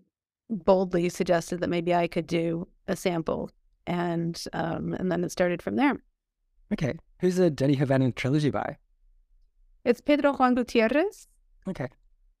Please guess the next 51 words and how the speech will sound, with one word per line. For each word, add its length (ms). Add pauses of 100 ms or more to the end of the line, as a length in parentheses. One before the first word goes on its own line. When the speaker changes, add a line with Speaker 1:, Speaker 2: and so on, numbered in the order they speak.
(500)
Speaker 2:
Very 200
interesting. 560
Okay. 240 (760)
Sounds 320
good. 160 (500)
You 140
were 60
telling 220
me 200
just 200
before 220
we 80
started 220
recording 340
about 240
your 140
father's 400
work 340
in 200
Spain 580
when 120
you 120
were, 200 (280)
uh, 380
spending 360
your 140
time 240
there. 80
Do 80
you 20
wanna 140
tell 160
us 80
briefly 280
about 220
that? 200 (800)
Speaker 1:
Yeah, 320
sure. 340
S-, 260
no, 200
my 160
dad 380
was 320
a 120
minister, 680
and, 200
well, 100
he 60
still 220
is, 300
but 200